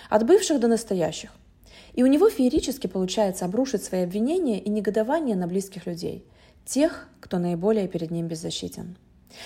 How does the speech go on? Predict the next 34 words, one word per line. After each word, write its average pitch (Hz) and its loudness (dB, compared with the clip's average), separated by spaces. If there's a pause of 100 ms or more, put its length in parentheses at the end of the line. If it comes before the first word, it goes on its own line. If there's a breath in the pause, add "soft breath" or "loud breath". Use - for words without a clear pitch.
(140 loud breath)
Кстати, 294 2
ответственность — 247 0
это 208 -2
та 233 0
опасность 214 -2
для 180 -4
нарцисса, 185 -2
от - -10
которой 277 2
он 277 -2
предпочитает 262 -2
быстренько 294 0
ретироваться. 262 -2 (720 soft breath)
И 214 0
когда 208 6
в 277 8
отношениях 262 2
он 233 2
чувствует 226 -2
такую 226 2
опасность, 226 0 (260 soft breath)
например, 202 2
подруга 262 4
забеременела, 180 -2
заболела, 220 4
не 196 0
дай 185 0
бог, 180 -4
чем-то 170 -6
серьезным, 170 -6 (160 loud breath)
или 233 2
на 277 4
замужестве 226 4
настаивает, 170 -4